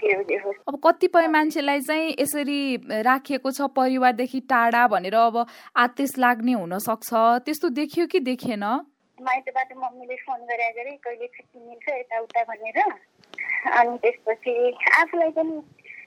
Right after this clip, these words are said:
Speaker 1: कहिले काहीँ त राम्रो लाग्थ्यो, कहिले काहीँ यस्तो रुमबाट बाहिर निस्किन नपाएर अर्कै लाग्थ्यो कि, एकदम डिप्रेसनमा जान्छु कि जस्तो लाग्थ्यो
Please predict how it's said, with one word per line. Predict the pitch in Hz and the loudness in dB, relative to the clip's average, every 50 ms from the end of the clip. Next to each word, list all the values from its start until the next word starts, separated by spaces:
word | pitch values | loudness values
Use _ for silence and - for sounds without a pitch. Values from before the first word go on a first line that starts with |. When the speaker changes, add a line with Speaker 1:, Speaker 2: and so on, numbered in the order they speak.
| _ _ _ _ | _ _ _ _
Speaker 1:
कहिले | 311 311 311 320 320 | 0 2 2 2 2
काहीँ | 320 311 311 | 2 2 0
त | 311 294 | 2 4
राम्रो | 262 269 277 285 277 277 | 4 4 4 4 2 4
लाग्थ्यो, | 277 240 247 254 - - 285 277 | 6 8 6 6 4 0 -4 -2
कहिले | - 285 285 294 302 | -2 -2 -2 -2 -2
काहीँ | - 302 285 - - - - - _ - | -2 -4 -4 -6 -8 -14 -20 -14 _ -10
यस्तो | - - - 339 311 269 | -10 -2 2 2 4 4
रुमबाट | 294 294 294 294 294 294 302 285 | 2 2 2 4 4 4 4 6
बाहिर | - 269 262 269 277 277 269 269 | 8 8 8 8 6 2 -2 -4
निस्किन | 262 269 - - - 269 269 269 254 254 | -6 -8 -10 -10 -6 -4 -2 -2 0 2
नपाएर | 254 254 262 - 254 247 247 247 254 | 2 2 4 8 8 8 8 8 6
अर्कै | 277 269 269 226 - 311 311 - 339 320 | 6 8 8 8 6 4 0 0 2 4
लाग्थ्यो | 277 240 233 - - 277 269 254 | 6 4 4 4 0 -8 -6 -4
कि, | 320 294 | -2 -2
एकदम | 262 254 247 - 269 269 262 247 - - - - _ _ _ - | -2 -2 0 2 0 0 0 -2 -12 -16 -18 -20 _ _ _ -12
डिप्रेसनमा | 262 269 - 269 262 262 - 277 269 262 262 247 | -12 -6 0 2 2 2 2 0 -6 -2 0 0
जान्छु | 247 240 233 226 247 247 - 262 | 0 2 0 -2 -2 -4 -10 -10
कि | 247 302 277 | -8 -4 -2
जस्तो | 240 226 - - 220 | -2 -4 -4 -4 0
लाग्थ्यो | 214 202 - - - - 233 | 2 2 2 2 0 -14 -12